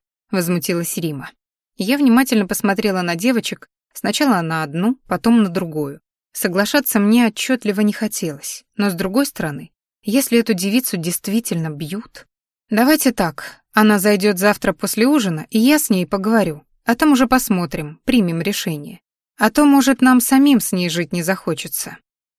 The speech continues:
«Да я её знаю, она из моей группы», ответила Рима. «Она нормальная, даже классная». «Вот только классной компанейской девчонки нам тут не хватало», пробурчала я недовольно. «Если она такая, как её описывает соседка,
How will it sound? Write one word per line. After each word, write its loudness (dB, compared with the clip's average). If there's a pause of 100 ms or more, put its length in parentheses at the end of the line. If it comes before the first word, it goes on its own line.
(200)
«Да -2
я 4
её 4
знаю, 2
она 4
из 4
моей 6
группы», 0 (220)
ответила -4
Рима. -6 (160)
«Она 4
нормальная, 4
даже 0
классная». -2 (480)
«Вот 0
только 0
классной 2
компанейской 2
девчонки -4
нам -4
тут -8
не -2
хватало», -8 (400)
пробурчала 0
я -4
недовольно. -6 (380)
«Если 0
она 2
такая, 0
как -8
её 0
описывает -4
соседка, -6